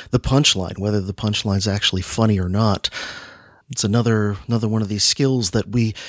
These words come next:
if we get it, we either have to deliberately, uh, learn it, or it's just luck of, you know, h-, where and when we grew up, uh, and, and, you know, who raised us and that sort of thing.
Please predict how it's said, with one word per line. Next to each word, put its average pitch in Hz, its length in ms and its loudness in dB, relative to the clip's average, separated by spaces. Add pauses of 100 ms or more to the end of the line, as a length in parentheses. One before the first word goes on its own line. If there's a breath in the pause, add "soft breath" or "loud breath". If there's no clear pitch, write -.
(120)
if - 200 0
we 156 60 -2
get 170 260 0
it, 127 240 2
we 123 180 -2
either 117 280 2
have 117 260 0
to 113 160 0
deliberately, 113 920 0 (580 soft breath)
uh, 107 160 4
learn 170 300 2
it, 165 160 2
or 120 320 0
it's - 220 -2
just 123 200 0
luck 117 380 0
of, 110 320 -2
you 110 80 0
know, 101 300 0 (120)
h-, - 100 -10 (100)
where 120 420 2
and 110 220 -2
when 113 340 2 (360 loud breath)
we 110 100 4
grew 107 260 4
up, 110 220 0 (100)
uh, 101 340 2
and, 98 300 -2
and, 98 300 -2 (200)
you 117 120 2
know, 95 160 2
who 117 160 2
raised 101 340 0
us - 160 0
and 104 100 2
that - 140 0
sort - 180 -2
of - 80 -10
thing. 98 280 -4